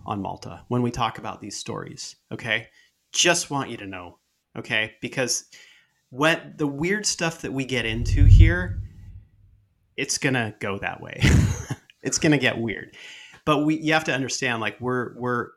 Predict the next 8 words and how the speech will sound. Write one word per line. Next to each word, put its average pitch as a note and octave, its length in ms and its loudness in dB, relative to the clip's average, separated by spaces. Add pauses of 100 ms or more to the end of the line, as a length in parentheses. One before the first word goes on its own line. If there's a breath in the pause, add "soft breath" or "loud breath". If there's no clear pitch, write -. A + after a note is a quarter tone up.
(140)
we C3 220 -4
don't B2 260 0
have A2 300 -6
anything G#2 680 -8 (120)
against G2+ 640 -8 (260)
the G#2 60 -10
country G2+ 540 -10 (100)
or F#2+ 320 -8